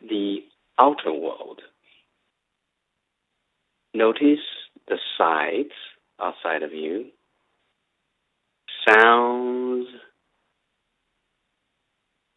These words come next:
smells, the temperature, and the space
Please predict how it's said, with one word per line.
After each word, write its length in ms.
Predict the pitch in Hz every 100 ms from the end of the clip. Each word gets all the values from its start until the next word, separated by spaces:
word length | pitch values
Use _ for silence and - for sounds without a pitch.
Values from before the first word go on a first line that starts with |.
| _ - - -
smells, 960 | 87 82 78 73 71 76 92 143 147 - - _ _ _ _ _ _ _ _ _ _ _ _ _ _ _ _ _ _ _ _ _ _ _ _ _ _ _ _ _ _ -
the 100 | - -
temperature, 760 | - 80 76 87 - 123 147 - _ _ _ _ _ _ _ _ _ _ _ _ _ _ _ _ _ _ _ _ _ _ - _ _ _ _ _ -
and 500 | 110 110 113 113 113 - _ _ _ _ _ -
the 80 | 101 -
space 540 | - 107 107 110 110